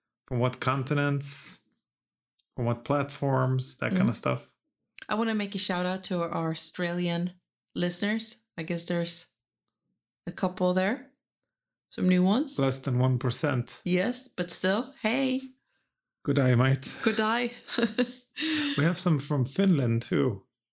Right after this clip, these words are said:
Speaker 2: We do?
Speaker 1: Yeah, apparently.
Speaker 2: Okay.
Speaker 1: That
Speaker 2: Don't
Speaker 1: must have
Speaker 2: know
Speaker 1: been
Speaker 2: any
Speaker 1: somebody
Speaker 2: Finnish
Speaker 1: that
Speaker 2: word.
Speaker 1: clicked by accident.
Speaker 2: <laughs> Maybe. <laughs> And just listen two seconds and then, oh no.
Speaker 1: But, uh, our episode on fuck cancer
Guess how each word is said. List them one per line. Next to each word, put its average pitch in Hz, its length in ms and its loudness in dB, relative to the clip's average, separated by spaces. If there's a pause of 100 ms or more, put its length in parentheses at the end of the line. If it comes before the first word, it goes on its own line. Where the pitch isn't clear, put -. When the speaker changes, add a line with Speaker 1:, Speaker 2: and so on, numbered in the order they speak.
(100)
Speaker 2:
We 190 80 4
do? 202 320 0 (160)
Speaker 1:
Yeah, 185 300 0
apparently. 123 640 -2 (320)
Speaker 2:
Okay. 180 300 -2 (500)
Speaker 1:
That - 80 0
Speaker 2:
Don't 127 60 4
Speaker 1:
must 139 180 2
have 147 80 4
Speaker 2:
know 131 80 2
Speaker 1:
been 131 40 4
Speaker 2:
any - 80 0
Speaker 1:
somebody 123 260 2
Speaker 2:
Finnish 120 180 0
Speaker 1:
that - 20 -8
Speaker 2:
word. 185 60 -2
Speaker 1:
clicked 131 240 0
by 113 140 2
accident. 113 580 -2 (100)
Speaker 2:
<laughs> - 100 2
Maybe. 190 600 2 (400)
<laughs> 262 100 -2 (960)
And 190 180 0
just 190 200 0
listen 190 340 0
two 180 180 -2
seconds 175 500 -2
and 170 120 0
then, 160 140 0
oh 165 180 0
no. 147 340 -2 (340)
Speaker 1:
But, 131 280 0
uh, 131 380 2
our 143 180 0
episode 147 400 -2
on 131 160 2
fuck 131 220 0
cancer 110 640 0